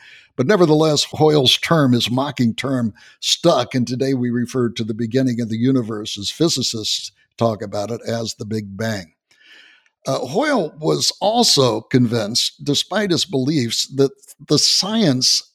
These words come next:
of the universe dictated that it had to be fine-tuned. Uh, in fact, most scientists do. There, there's little controversy that the universe, in terms of biology, chemistry,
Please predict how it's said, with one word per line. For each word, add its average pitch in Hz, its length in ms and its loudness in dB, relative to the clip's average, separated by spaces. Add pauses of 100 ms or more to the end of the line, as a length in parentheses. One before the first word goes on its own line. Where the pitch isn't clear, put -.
of 123 240 -2
the 135 80 0
universe 131 680 0
dictated 123 920 -2
that 143 360 -2 (100)
it 151 220 -2 (200)
had 170 380 -8
to 190 80 -4
be 127 200 -4
fine-tuned. 131 1080 -2 (760)
Uh, 151 240 0
in 156 120 2
fact, 175 280 0
most 196 280 2
scientists 170 500 2
do. 160 200 6
There, 131 240 -2
there's 131 340 2
little 208 280 2
controversy 131 760 2
that 127 180 0
the 127 100 0
universe, 156 640 2
in 120 240 0
terms 127 320 2
of 107 100 -6
biology, 135 760 0
chemistry, 131 760 0